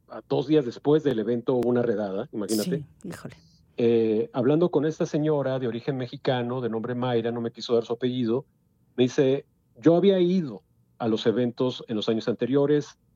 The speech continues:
Speaker 1: y me sentía súper bien, súper a gusto. Tenía temor de ir a este año por, por el ambiente que se está viviendo,
Speaker 2: Ujú.
Speaker 1: pero me animé y no me arrepiento".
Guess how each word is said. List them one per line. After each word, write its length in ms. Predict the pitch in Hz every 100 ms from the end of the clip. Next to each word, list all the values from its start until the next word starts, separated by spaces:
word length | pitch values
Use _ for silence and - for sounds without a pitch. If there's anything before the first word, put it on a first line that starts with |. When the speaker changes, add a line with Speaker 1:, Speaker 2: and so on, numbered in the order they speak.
| _
Speaker 1:
y 100 | 117
me 160 | 110 104
sentía 600 | 107 98 123 120 123 -
súper 560 | - - - 151 151 139
bien, 440 | 131 127 127 135
súper 420 | - - 147 151
a 40 | 127
gusto. 560 | 113 117 - 107 131 - _ _ _ _ _ _ _ _
Tenía 340 | 123 123 151 175
temor 480 | 175 151 151 147 147
de 100 | 131
ir 200 | 127 131
a 40 |
este 220 | 127 139
año 420 | 107 95 87 90 - _ _ _ _ _ _
por, 220 | 117 107
por 240 | - 107 92
el 100 | 92
ambiente 360 | 90 107 98
que 80 | -
se 60 | -
está 140 | -
viviendo, 440 | 113 117 127 131 143
Speaker 2:
Ujú. 360 | 196 175 202 -
Speaker 1:
pero 240 | 120 107 101
me 120 | 98
animé 360 | 92 82 78 - _ _ _ _ _
y 140 | 123
no 160 | 120 127
me 100 | 147
arrepiento". 600 | 127 113 104 85 82